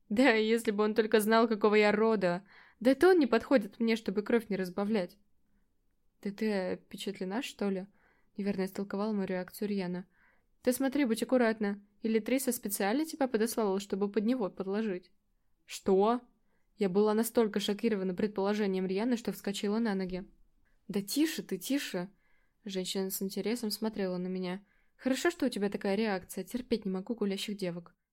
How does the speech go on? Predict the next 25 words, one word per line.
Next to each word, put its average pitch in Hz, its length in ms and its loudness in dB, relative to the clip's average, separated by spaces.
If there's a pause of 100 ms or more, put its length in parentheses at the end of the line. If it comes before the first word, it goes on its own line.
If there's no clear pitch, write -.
(220)
"Я 180 180 -6
тоже". 180 440 -10 (360)
"А 196 80 -6
разве 190 280 -2
у 185 40 -2
вас 190 120 -4
в - 60 -18
работных 185 420 -4
домах?" 180 540 -6 (440)
Начала 185 340 -6
бабка, 208 340 -4
но 190 120 -4
не 190 100 -6
договорила. 185 640 -8 (380)
Я 190 180 -6
молча 226 300 -6
ждала 185 260 -4
продолжения. 185 760 -8 (720)
"В 233 80 -8
общем", 196 400 -8 (460)
Риана 196 280 -2
хлопнула 190 440 -4
ладонью 196 420 -2
по 196 120 -12
столу. 185 420 -6